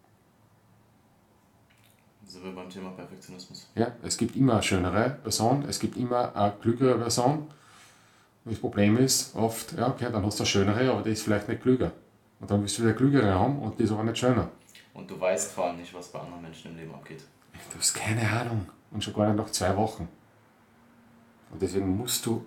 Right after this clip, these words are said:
Speaker 2: kommunizieren.
Speaker 1: Ja, absolut.
Speaker 2: Du weißt nicht einmal, die meisten wissen nicht einmal, was mit, mit ihren Eltern abgeht, die sie schon fünfzig Jahre oder dreißig Jahre kennen.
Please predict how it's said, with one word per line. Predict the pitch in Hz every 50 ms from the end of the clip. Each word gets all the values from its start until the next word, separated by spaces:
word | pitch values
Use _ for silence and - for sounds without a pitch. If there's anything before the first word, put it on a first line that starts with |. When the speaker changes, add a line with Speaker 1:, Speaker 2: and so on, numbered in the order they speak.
| - _
Speaker 2:
kommunizieren. | - 98 92 92 92 87 87 - - 85 85 82 - - - - - _ - - - -
Speaker 1:
Ja, | - - - - - -
absolut. | - - - 101 101 - - -
Speaker 2:
Du | 110 95
weißt | 95 95 - -
nicht | 113 101
einmal, | 101 101 98 101 101
die | - 98
meisten | 92 90 92 - - 104 95
wissen | 101 - - 101
nicht | 98 98
einmal, | 95 95 95 95
was | - - -
mit, | - 98 92 - - - - 90
mit | 101 101 -
ihren | 107 101 95
Eltern | - 95 104 - - 101 85
abgeht, | 76 78 - - - 82 80 - - - - 92
die | 87 85
sie | 90 87 85
schon | - - 95 85
fünfzig | - 107 104 98 - - 92 87
Jahre | 90 85 90 92 87
oder | 87 85 - - _ _
dreißig | 80 85 87 87 - - 101 -
Jahre | 85 82 90 90
kennen. | - - 101 104 98 82